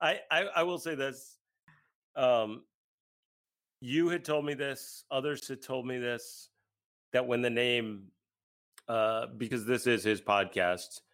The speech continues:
when the name Nat Butler came up, e-, everyone talks about him as just such this genuine guy who's just on another level. And I, and, and the thing is, and then you get a chance to speak to him and I see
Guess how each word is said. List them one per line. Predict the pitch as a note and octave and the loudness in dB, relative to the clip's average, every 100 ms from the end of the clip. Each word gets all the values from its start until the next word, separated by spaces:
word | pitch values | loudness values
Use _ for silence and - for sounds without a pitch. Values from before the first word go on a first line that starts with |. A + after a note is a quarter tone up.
| _ | _
when | - B2 | 0 2
the | C3+ | 4
name | B2 | 4
Nat | A#2 A2 | 2 2
Butler | A2+ A2+ G#2 | 2 2 0
came | A2 A2 | 0 2
up, | G#2 G2 G2 _ _ _ _ _ _ _ _ - | 4 2 0 _ _ _ _ _ _ _ _ -10
e-, | C3+ - | -10 -4
everyone | C3+ A#2+ C3 A#2+ | 0 2 4 2
talks | G#2+ G#2+ G#2 | 4 2 2
about | A2+ G2 F#2+ | 0 2 2
him | F#2 | 0
as | F#2 | -4
just | - G2 - | -8 -12 -8
such | A2 - | -8 -8
this | - F#2 | -12 -12
genuine | - G2 G2 F#2+ F#2 | -4 -2 -2 -2 -2
guy | F2+ F#2+ F#2+ | 0 2 2
who's | F2 E2+ | -2 -8
just | E2 E2 - _ _ _ - | -10 -14 -14 _ _ _ -2
on | G#2+ | 0
another | G#2 G#2 G2 | 2 2 2
level. | F#2 A#2+ F2+ D2 - | 2 2 0 -8 -4
And | B2 A#2+ | 0 2
I, | C3 | 2
and, | B2 A2+ A2 C3+ | 2 0 -2 -2
and | A#2+ G#2 | 0 0
the | |
thing | G2 A#2 G#2+ | 0 0 2
is, | A#2 G#2 | 2 0
and | G#2 | 0
then | G#2+ | 0
you | G#2+ | 2
get | G#2+ | 0
a | G2+ | 0
chance | A2 G#2 - | -2 -4 -4
to | G#2 | -10
speak | - G2+ - | -4 -4 -2
to | B2 | -2
him | A#2+ | 0
and | G#2+ | 0
I | |
see | G2+ - | 0 -2